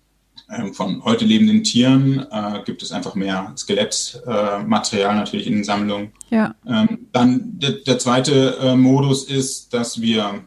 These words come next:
Speaker 1: hinfahren und uns das vor Ort auch nochmal anschauen, was ist jetzt besonders brauchbar für uns oder nicht, und können das dann mitnehmen.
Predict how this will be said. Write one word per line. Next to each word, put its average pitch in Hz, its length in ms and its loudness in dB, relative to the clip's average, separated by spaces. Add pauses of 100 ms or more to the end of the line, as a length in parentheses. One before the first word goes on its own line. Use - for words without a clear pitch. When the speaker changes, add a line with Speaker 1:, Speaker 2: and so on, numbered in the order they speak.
(100)
Speaker 1:
hinfahren 180 800 2
und 117 360 -2
uns 110 400 -2
das - 200 -8
vor - 200 -2
Ort 139 180 0
auch 110 60 0
nochmal 104 200 -2
anschauen, 139 600 2
was - 160 -6
ist - 80 -8
jetzt - 180 -8
besonders 104 440 -6
brauchbar 127 600 0
für - 60 -4
uns 127 320 2
oder 95 160 -4
nicht, 139 380 -2
und - 340 -14
können 104 140 -4
das - 120 -6
dann 110 120 2
mitnehmen. 139 520 0